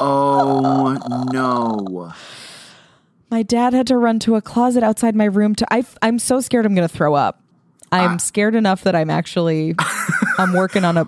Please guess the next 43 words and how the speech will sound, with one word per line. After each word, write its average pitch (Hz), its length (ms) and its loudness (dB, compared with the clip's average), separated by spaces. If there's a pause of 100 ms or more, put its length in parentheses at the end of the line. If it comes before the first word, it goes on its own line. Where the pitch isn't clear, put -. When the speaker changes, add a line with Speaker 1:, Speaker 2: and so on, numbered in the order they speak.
(140)
Speaker 2:
on 165 140 0
a 156 60 0
barf. - 420 -4
Speaker 1:
What 156 260 -2
if 311 240 -4
what 190 160 0
happened 139 380 -2
at 120 220 -2
this 117 120 -6
point 117 220 -4
in 110 60 -4
the 107 60 -4
podcast 113 440 -6
is 117 140 -6
Anna 123 360 -4
did 117 300 -6
throw 113 260 -2
up? 104 240 -6 (180)
That 147 200 -4
might 311 180 -2
be 285 80 -2
the 160 100 -2
first - 220 -4
podcast 131 480 -4
where 101 60 -8
that's 87 240 -8
happened. - 440 -8 (460)
Speaker 2:
It 202 120 0
might 190 280 0
be. 165 340 0
Speaker 1:
Yeah. - 220 -10
Speaker 2:
It 196 140 -2
definitely 202 480 0
isn't, 160 240 -2
but 160 120 -2
it - 80 -4
might 165 280 -4
be. - 300 -8
Speaker 1:
<laughs> 139 120 -4
Yeah. 185 600 -6 (340)
Speaker 2:
<laughs> - 1160 -6 (140)
Um, 190 520 0 (220)
oh, 214 340 0